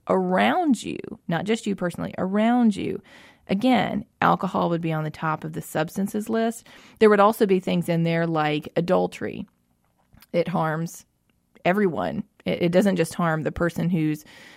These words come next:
um, committing adultery and the person that they're committing it with. It harms the families of those people. You, you can't, um, you, you know, you can go home and drink a beer and it, it,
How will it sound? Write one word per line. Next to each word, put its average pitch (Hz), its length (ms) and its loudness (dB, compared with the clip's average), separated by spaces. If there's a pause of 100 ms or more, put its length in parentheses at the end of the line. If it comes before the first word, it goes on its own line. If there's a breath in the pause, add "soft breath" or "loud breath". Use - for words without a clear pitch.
(120)
um, 156 180 0
committing 165 380 2
adultery 156 340 -2
and 165 100 -2
the 160 40 -6
person 160 400 -4
that 156 220 -4
they're 151 440 -4
committing 160 380 -2
it 135 140 -4
with. 160 440 2
It 151 80 -6
harms 165 480 -4
the 175 160 2
families 196 580 2
of 165 140 -4
those 151 240 -4
people. - 320 -4
You, 147 180 -4
you 175 160 -6
can't, 202 480 2 (520 loud breath)
um, 160 420 0
you, - 200 -4 (180)
you 170 140 -2
know, 151 80 -2
you 202 180 0
can 208 140 2
go 190 140 8
home 190 380 4
and 170 140 0
drink 180 240 0
a 160 60 4
beer 160 580 -2 (180)
and 160 160 -2
it, - 220 -4 (360)
it, 165 320 -2